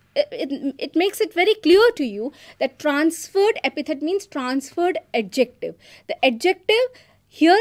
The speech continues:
the adjective is pursuing. What is it, uh, trying to qualify? It is describing the stick. The stick is pursuing. But here, instead of saying the stick is pursuing, he actually means,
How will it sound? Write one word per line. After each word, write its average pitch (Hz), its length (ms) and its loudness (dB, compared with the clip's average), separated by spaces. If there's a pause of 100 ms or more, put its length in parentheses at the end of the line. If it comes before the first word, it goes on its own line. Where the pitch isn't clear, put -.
(100)
the - 120 -2
adjective 311 460 -2
is 392 160 -4
pursuing. 262 720 0 (340)
What 285 300 2
is 427 120 6
it, 440 220 0 (640)
uh, 285 180 4
trying 320 360 2
to 392 420 2
qualify? 330 480 2 (120)
It 269 140 -4
is 392 240 0 (220)
describing 320 580 2 (120)
the 262 100 -4
stick. - 460 0 (360)
The 233 160 -2
stick - 420 4
is 370 140 -4
pursuing. 240 480 -2
But 269 220 -10
here, 392 300 0 (300)
instead 302 480 2
of 285 200 -4
saying 320 320 -2
the 294 80 -8
stick - 400 -2
is 466 120 2
pursuing, 254 540 -2 (160)
he - 260 2
actually 440 540 6
means, 269 540 4